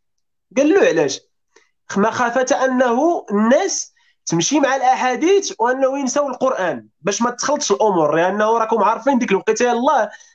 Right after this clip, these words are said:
يلاه، آه، بنت الرسالة د-، ديال الإسلام وبنت سميتو، يعني باش ما يتخلطوا الناس العرارم. خلي داك الحديث أخويا، طرق عليه. شوف، شوف، شوف، راه الحديث، الحديث ديال الرسول صلى الله عليه وسلم،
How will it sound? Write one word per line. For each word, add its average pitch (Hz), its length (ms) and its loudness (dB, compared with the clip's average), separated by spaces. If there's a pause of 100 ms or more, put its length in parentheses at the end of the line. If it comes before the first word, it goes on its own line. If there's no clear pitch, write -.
(120)
يلاه، 381 300 2
آه، 196 840 2
بنت 202 420 -4
الرسالة 196 720 2
د-، 165 260 -2
ديال 180 240 0
الإسلام 170 800 -2
وبنت 190 240 -2
سميتو، 226 260 -2
يعني 247 220 -2
باش 254 180 -2
ما 254 80 4
يتخلطوا 233 400 -4
الناس 240 220 -2
العرارم. 202 520 0 (580)
خلي 240 520 2
داك 294 180 0
الحديث 240 380 -2
أخويا، 233 300 0
طرق 262 380 -4
عليه. 285 220 0
شوف، - 220 -2 (100)
شوف، 175 300 -2
شوف، 160 240 -2 (340)
راه 214 120 2
الحديث، 214 580 -2 (280)
الحديث 185 340 -2
ديال 165 160 -2
الرسول 240 320 0
صلى - 40 -4
الله 226 120 0
عليه 214 100 0
وسلم، 139 240 0